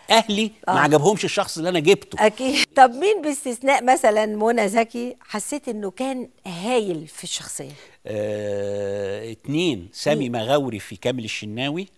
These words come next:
Speaker 2: آه.
Speaker 1: وحسن العدل في عبد الرحمن الخميسي.
Speaker 2: مم.
Speaker 1: اللي هما الشخصيتين أساسيتين.
Speaker 2: آه.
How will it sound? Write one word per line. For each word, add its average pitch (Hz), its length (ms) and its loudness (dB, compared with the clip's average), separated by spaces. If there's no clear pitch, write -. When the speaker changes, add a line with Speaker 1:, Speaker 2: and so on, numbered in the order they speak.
Speaker 2:
آه. 143 220 -14
Speaker 1:
وحسن 127 1160 -4
العدل 120 520 -8
في 120 280 -8
عبد 101 180 -10
الرحمن 120 360 -14
الخميسي. - 580 -12
Speaker 2:
مم. 143 520 -18
Speaker 1:
اللي 104 120 -4
هما 127 120 -2
الشخصيتين 131 600 -8
أساسيتين. 117 760 -8
Speaker 2:
آه. 151 220 -12